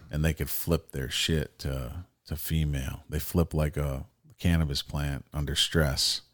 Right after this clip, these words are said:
I think there's a lot of species that if they feel threatened, like, they won't survive or pass their shit on, they can actually, I think if we sat back, we're the only guys on Earth, and we thought about it enough.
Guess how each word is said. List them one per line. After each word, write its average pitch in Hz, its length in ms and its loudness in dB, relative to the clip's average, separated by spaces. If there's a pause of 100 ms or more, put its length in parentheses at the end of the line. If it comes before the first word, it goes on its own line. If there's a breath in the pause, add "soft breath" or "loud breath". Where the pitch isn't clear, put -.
(1500)
I 90 80 6
think 127 200 6
there's 85 160 8
a 80 40 4
lot 82 180 8
of 85 80 6
species 71 580 2
that 69 340 2 (400)
if 78 160 -2
they 76 140 6
feel 73 280 2
threatened, 78 500 2
like, 73 280 2 (680)
they 78 180 6
won't 76 300 2
survive 78 520 4
or 71 100 0
pass 76 320 2
their 69 160 -4
shit 78 280 0
on, 82 300 4
they 76 120 0
can 69 180 -6
actually, 69 580 -4 (500)
I 90 60 2
think 92 180 4
if 76 60 2
we 85 180 4
sat 73 360 2
back, 82 440 2 (580)
we're 80 220 4
the - 100 0
only 78 280 4
guys 80 320 4
on 76 180 4
Earth, 78 380 2 (160)
and 73 120 -2
we 78 100 2
thought 80 280 2
about 82 280 6
it 82 100 8
enough. 82 480 4